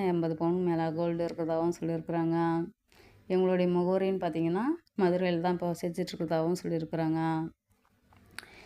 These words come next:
இவங்களுக்கு குழந்தைங்களெல்லாம் எதுவும் இல்லை. இவங்களுக்கு கூட பிறந்தது வந்து ரெண்டு அண்ணா, ரெண்டு அண்ணன் ப-, மேரேஜ் பண்ணி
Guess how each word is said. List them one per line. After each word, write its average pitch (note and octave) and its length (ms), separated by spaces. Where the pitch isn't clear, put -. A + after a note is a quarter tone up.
இவங்களுக்கு F#3+ 420
குழந்தைங்களெல்லாம் F#3 720
எதுவும் F3+ 260
இல்லை. F#3 220
இவங்களுக்கு G3 380
கூட G3 200
பிறந்தது F3 420
வந்து F3 260
ரெண்டு F3+ 260
அண்ணா, F#3+ 280
ரெண்டு F#3 260
அண்ணன் F#3 280
ப-, F3+ 140
மேரேஜ் F#3+ 340
பண்ணி F#3+ 220